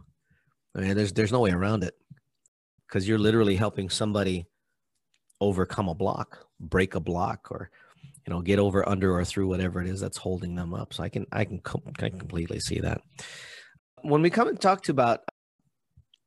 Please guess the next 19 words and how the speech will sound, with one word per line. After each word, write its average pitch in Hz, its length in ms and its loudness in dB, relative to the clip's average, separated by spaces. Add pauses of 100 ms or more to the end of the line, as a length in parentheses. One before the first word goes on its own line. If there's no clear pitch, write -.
(920)
boy, 110 80 2
I 120 60 4
got 147 80 0
a 131 40 4
lot 101 120 4
of - 100 -4
ums 123 240 -2
today. 80 420 -10
I - 80 -2
don't, 139 180 -2
this 117 180 -2
is 113 120 -4
weird. 113 280 2 (600)
We 127 60 -2
come 170 240 0
to 165 160 2
a - 20 6
lot, 120 280 2 (320)
the, - 100 -4